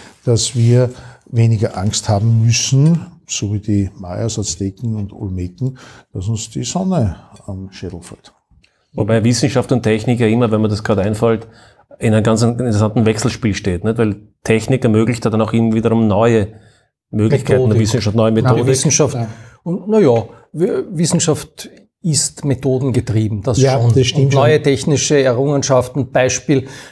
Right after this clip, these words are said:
Speaker 3: also, äh, für mich ein, ein prägendes Beispiel, mein, mein Diplomarbeitsbetreuer hat mit Grünfröschen gearbeitet, also Wasserfröschen,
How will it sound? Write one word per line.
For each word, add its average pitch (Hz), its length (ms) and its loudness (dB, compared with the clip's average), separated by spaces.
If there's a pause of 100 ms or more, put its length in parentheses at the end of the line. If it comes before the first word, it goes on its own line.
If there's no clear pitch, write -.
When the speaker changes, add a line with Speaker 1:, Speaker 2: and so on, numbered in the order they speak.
Speaker 3:
also, 143 420 0 (220)
äh, - 60 -10 (840)
für - 200 -2
mich 175 320 2
ein, 139 220 0
ein 127 220 -2
prägendes 147 520 2
Beispiel, 151 600 -2
mein, 127 480 -2
mein 120 260 -2
Diplomarbeitsbetreuer 123 1300 0
hat - 160 -12
mit - 380 -10
Grünfröschen 156 640 0
gearbeitet, 127 640 2
also 117 200 -2
Wasserfröschen, 131 720 -2